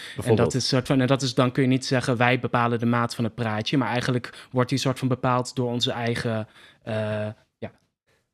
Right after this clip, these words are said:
Speaker 2: beperkte manier van zijn. Of onze eigen, ja, onze brein, kun je, zo kun je het
Speaker 1: Ja.
Speaker 2: benoemen. Onze geest, eh, hoe je dat
Speaker 1: Ja.
Speaker 2: ook maar wil
Speaker 1: Ja.
Speaker 2: benaderen. Ehm, zullen we het hebben, eh, zullen, zullen we ook even kijken naar wat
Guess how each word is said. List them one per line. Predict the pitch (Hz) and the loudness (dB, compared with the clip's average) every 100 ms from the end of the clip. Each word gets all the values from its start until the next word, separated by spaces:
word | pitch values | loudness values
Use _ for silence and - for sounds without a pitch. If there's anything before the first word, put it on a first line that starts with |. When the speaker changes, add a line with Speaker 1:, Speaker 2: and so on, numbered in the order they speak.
| _ _ - | _ _ -10
Speaker 2:
beperkte | 117 - 117 113 - | -8 -2 -2 -2 -4
manier | 110 113 110 | -2 0 -2
van | - 110 | -2 -4
zijn. | 110 104 | -2 -2
Of | 110 | -4
onze | 113 104 107 113 | -4 -2 -2 -2
eigen, | 101 107 - 107 104 | -4 -6 -6 -6 -6
ja, | 110 107 | -8 -8
onze | - 110 | -8 -8
brein, | 107 110 104 104 110 - | -6 -6 -6 -8 -8 -8
kun | - 107 | -6 -6
je, | 110 | -4
zo | 113 | -4
kun | 107 117 | -4 -4
je | |
het | 104 | -4
Speaker 1:
Ja. | 107 | -4
Speaker 2:
benoemen. | 107 110 - _ | -4 -6 -8 _
Onze | - - | -12 -8
geest, | - 107 104 - | -6 -6 -6 -12
eh, | - 110 | -14 -18
hoe | - - - | -20 -20 -16
je | 101 | -8
dat | 107 | -6
Speaker 1:
Ja. | |
Speaker 2:
ook | 101 - | -6 -10
maar | 101 | -16
wil | 98 | -14
Speaker 1:
Ja. | 95 | -12
Speaker 2:
benaderen. | 98 107 101 127 - | -8 -8 -8 -14 -10
Ehm, | - 143 156 - _ _ _ _ _ _ - | -2 0 0 -6 _ _ _ _ _ _ -12
zullen | - 165 | -4 -2
we | 190 | 0
het | |
hebben, | 170 175 - | 2 2 0
eh, | 147 | -2
zullen, | - 156 - | 0 -2 -2
zullen | 165 170 | -4 -2
we | 160 | -2
ook | 156 - | -2 -6
even | - 151 - | -6 -8 -2
kijken | 156 151 151 | -2 0 0
naar | 139 135 | 0 0
wat | 139 135 - | -2 -4 -10